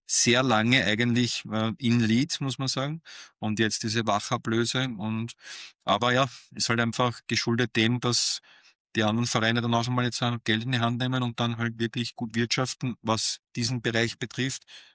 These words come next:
gute Spielerinnen holen. Und dann sieht man halt natürlich, was möglich ist. Und da wird's jetzt, glaub ich, nicht mehr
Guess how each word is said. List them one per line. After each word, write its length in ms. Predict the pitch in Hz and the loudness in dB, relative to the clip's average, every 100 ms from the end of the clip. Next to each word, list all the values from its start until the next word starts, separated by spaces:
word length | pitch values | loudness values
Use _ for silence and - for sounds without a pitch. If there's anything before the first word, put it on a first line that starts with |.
| _ | _
gute 240 | 120 - 123 | -8 -4 -6
Spielerinnen 580 | - 120 127 127 127 | -4 -2 -2 -2 -2
holen. 280 | 117 123 139 _ - _ _ | 0 0 -2 _ -20 _ _
Und 160 | - 101 | -10 -4
dann 100 | 110 | -4
sieht 240 | 107 113 101 | -2 -4 -2
man 140 | 113 | -2
halt 160 | 110 107 | 0 -2
natürlich, 280 | 107 113 110 | -4 -4 -4
was 100 | 113 | -2
möglich 300 | 123 147 98 | -2 -2 -8
ist. 140 | 90 | -6
Und 200 | 101 104 - | -6 -6 -8
da 100 | 98 | -6
wird's 180 | 98 - | -4 -4
jetzt, 120 | - | -6
glaub 180 | 101 101 | -6 -6
ich, 100 | - | -4
nicht 200 | 107 - | -6 -2
mehr 160 | 110 | -4